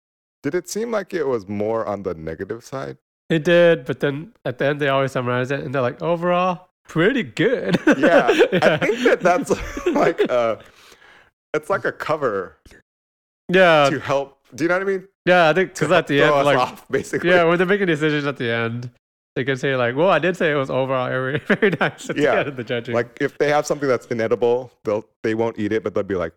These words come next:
Speaker 1: "But not bad."
Speaker 2: <laughs>
Speaker 1: You know what I mean? And we're like, "What?"
Speaker 2: You said it was inedible, and you didn't eat it.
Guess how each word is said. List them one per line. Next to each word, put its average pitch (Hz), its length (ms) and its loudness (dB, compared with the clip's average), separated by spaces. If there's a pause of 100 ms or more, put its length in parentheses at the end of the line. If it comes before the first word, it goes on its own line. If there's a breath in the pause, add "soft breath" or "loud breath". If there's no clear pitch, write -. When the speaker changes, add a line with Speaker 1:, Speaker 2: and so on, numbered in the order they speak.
(160)
Speaker 1:
"But 139 140 0
not 208 200 -2
bad." 165 320 -4 (120)
Speaker 2:
<laughs> - 280 -4 (300)
Speaker 1:
You 381 100 0
know 127 100 0
what 139 100 -2
I 147 40 -4
mean? 147 80 -4
And 120 140 -2
we're 127 100 2
like, 104 240 -2
"What?" 294 200 2 (300 loud breath)
Speaker 2:
You 180 100 0
said 214 200 0
it 214 40 4
was 208 160 0
inedible, 175 600 0
and 156 180 -2
you 175 80 0
didn't 165 380 -2
eat 170 180 -2
it. 165 280 0